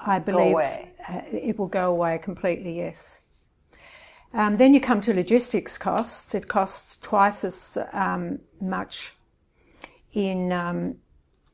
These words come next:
Speaker 1: they're twice as high in China.
Speaker 2: What do you include in that? What does that mean, logistics
Speaker 1: Well,
Speaker 2: costs?
Speaker 1: um, there's, the price of gasoline is twice as high, and there's road tolls and bridge tolls.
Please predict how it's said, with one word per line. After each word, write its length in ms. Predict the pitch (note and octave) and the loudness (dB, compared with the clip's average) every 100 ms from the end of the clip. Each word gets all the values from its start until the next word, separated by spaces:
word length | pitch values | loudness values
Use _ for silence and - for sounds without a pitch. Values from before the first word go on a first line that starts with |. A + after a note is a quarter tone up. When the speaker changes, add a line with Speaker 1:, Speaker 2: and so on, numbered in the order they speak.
| _ _ - - | _ _ -10 -8
Speaker 1:
they're 100 | A3 | -8
twice 320 | G3+ A3+ G3+ G3 | -2 2 2 0
as 100 | - | -4
high 280 | G3 F3+ F3 | -2 0 -2
in 180 | F3 F3 | -4 -6
China. 580 | - F3 E3+ A3 D#4 C#4+ _ _ _ _ _ _ _ _ | -6 -6 -4 -2 -4 -6 _ _ _ _ _ _ _ _
Speaker 2:
What 200 | F#3 A3 | 0 2
do 60 | A3 | 2
you 180 | G#3 F#3 | 2 0
include 440 | E3 - F#3+ D3+ | -2 -4 -2 -2
in 140 | C#3 | -4
that? 200 | B2 - | -10 -12
What 140 | D3 E3 | -8 -8
does 140 | D3 | -6
that 180 | D3 C3+ | -8 -10
mean, 260 | C3 - - | -12 -14 -16
logistics 240 | A#2+ - | -18 -2
Speaker 1:
Well, 500 | G#3+ A3 G3 G3 C#4 | 4 6 6 6 4
Speaker 2:
costs? 200 | - - | 0 -6
Speaker 1:
um, 300 | A3 G#3+ G#3 | -2 0 2
there's, 400 | G#3 G3+ G3 - _ _ - | 2 2 0 -6 _ _ -4
the 100 | G#3 | -4
price 440 | - A#3 G#3 - | 0 2 4 2
of 80 | G3+ | -2
gasoline 500 | G3+ F#3+ - F#3+ F#3+ | -2 0 -2 -2 -2
is 160 | F#3+ | -4
twice 320 | - G#3 F#3+ G#3 | -2 0 0 -2
as 100 | - | -8
high, 460 | G3+ G3 A3+ C#4+ - - _ - - - | -4 -2 -2 -4 -8 -20 _ -20 -20 -6
and 300 | G#3 G3 G3 | -2 0 2
there's 240 | G3+ G3 | 2 2
road 320 | G3+ G#3+ G#3+ | 2 4 4
tolls 500 | G#3+ A3 G3+ G3+ G#3 | 2 2 2 2 2
and 100 | G#3 | 0
bridge 320 | G3+ G3+ F#3 - | 0 0 -2 -4
tolls. 720 | A3 G#3 G3+ G3+ G#3+ - | 0 2 2 0 -4 -10